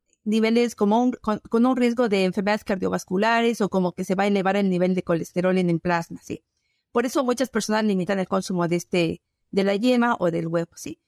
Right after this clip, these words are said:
Pero realmente ha habido, um, hay estudios muy interesantes que se han hecho recientemente que nos mo-, demuestran que el colesterol que se ingiere a través de la dieta tiene muy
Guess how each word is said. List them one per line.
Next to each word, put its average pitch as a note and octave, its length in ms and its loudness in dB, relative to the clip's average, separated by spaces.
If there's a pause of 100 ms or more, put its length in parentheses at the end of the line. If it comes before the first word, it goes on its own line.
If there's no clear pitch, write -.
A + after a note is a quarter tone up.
(140)
Pero C4 320 0 (160)
realmente D4+ 560 0
ha B3+ 80 2
habido, C4+ 640 0
um, G3+ 500 -2 (280)
hay B3+ 160 -2
estudios C#4 320 0
muy B3 180 2
interesantes A3 640 -2
que F#3+ 140 -2
se - 120 -2
han G#3 140 0
hecho G3+ 440 0
recientemente F#3+ 920 -2 (580)
que G#3 320 4
nos G#3 300 2
mo-, A#3 160 2
demuestran A#3+ 720 0 (320)
que G#3+ 300 0
el A3 640 2 (160)
colesterol A#3+ 840 0 (220)
que G#3 160 2
se - 100 -4
ingiere A3+ 560 0
a G3+ 120 -2
través F#3+ 360 0
de G3+ 80 0
la F#3+ 160 0
dieta G3+ 500 -2 (420)
tiene C4+ 280 2
muy D#4 440 2